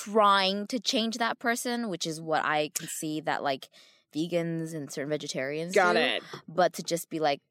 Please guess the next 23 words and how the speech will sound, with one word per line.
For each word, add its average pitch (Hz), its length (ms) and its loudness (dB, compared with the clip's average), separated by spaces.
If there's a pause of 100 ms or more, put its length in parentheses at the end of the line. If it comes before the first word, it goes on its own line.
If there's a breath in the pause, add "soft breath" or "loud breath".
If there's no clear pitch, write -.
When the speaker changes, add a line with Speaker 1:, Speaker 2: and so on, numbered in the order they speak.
(140)
Speaker 1:
"Look, 254 260 2
this 170 180 -6
is 175 60 -10
what 180 140 0
I'm 175 140 0
doing." 165 540 -4
And, 208 140 2
Speaker 2:
Mm-hmm. 180 240 4
Speaker 1:
but, 196 120 4
like, 190 160 4
making 277 400 4
it, 294 240 4 (680 soft breath)
if 220 140 2
they're 202 120 6
at 220 140 6
a 220 60 6
bar 185 340 6
or 180 40 4
something, 170 760 0
to, 170 120 -6
like, 143 300 -2 (260)
make 196 280 2
sure 269 320 2